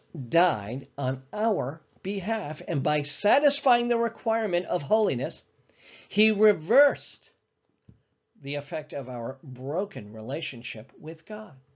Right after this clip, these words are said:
making reconciliation and connection with him possible forever. I'm going to read number six again.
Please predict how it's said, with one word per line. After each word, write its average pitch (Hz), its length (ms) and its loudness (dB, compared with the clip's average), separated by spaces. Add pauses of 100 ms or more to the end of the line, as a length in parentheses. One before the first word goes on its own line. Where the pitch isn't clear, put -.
(760)
making 160 480 2
reconciliation 175 1200 -2 (600)
and 233 360 4
connection 180 580 0
with 131 200 -4
him 135 260 -4 (520)
possible 185 580 -4
forever. 226 500 -8 (1080)
I'm 127 140 -2
going 135 200 0
to 135 120 -4
read 120 220 -2
number 107 260 -4
six - 320 -8
again. 113 240 -14